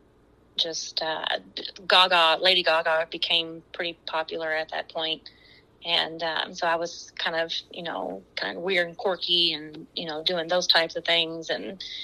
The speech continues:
um, doing crazy makeup and wild nails. And, um, I was, I was just kind of, we were outgrowing each other as, as I was just not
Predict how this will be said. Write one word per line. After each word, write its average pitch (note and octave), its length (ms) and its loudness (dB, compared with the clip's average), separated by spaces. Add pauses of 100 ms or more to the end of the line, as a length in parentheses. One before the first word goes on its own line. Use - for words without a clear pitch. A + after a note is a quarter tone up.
(300)
um, E3 420 0
doing F3+ 240 2
crazy F#3+ 340 2
makeup F3 580 4
and E3 440 -4
wild F#3 400 0
nails. E3+ 600 2
And, B2+ 320 -10 (720)
um, D#3 460 -6
I F3+ 100 4
was, F3 400 -4
I G#3 60 6
was A3 120 0
just A#3 160 -2
kind A#3+ 160 4
of, G3 140 2 (240)
we A3+ 100 -4
were G#3 160 0
outgrowing E3+ 520 -2
each D3 180 -6
other - 300 -6
as, - 160 -10 (120)
as - 300 -10 (180)
I E3+ 120 4
was E3 220 -2
just - 300 0
not E3+ 300 4